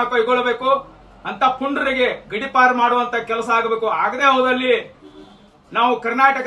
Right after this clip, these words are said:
ರಕ್ಷಣಾ ವೇದಿಕೆ ಯರಗಟ್ಟಿ ಹಾಗೂ ಸವದತ್ತಿ ತಾಲೂಕಿನ ಸರ್ವ ಕಾರ್ಯಕರ್ತರು ಸೇರಿ ಸಂಪೂರ್ಣವಾಗಿ ಎರಡೂ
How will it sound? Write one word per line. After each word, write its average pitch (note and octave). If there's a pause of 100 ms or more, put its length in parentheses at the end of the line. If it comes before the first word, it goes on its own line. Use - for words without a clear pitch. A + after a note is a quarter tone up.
ರಕ್ಷಣಾ B3+
ವೇದಿಕೆ A#3+ (100)
ಯರಗಟ್ಟಿ B3
ಹಾಗೂ A#3 (100)
ಸವದತ್ತಿ B3+ (100)
ತಾಲೂಕಿನ A#3+ (640)
ಸರ್ವ C#4 (340)
ಕಾರ್ಯಕರ್ತರು B3 (100)
ಸೇರಿ A#3+ (140)
ಸಂಪೂರ್ಣವಾಗಿ B3+ (100)
ಎರಡೂ B3+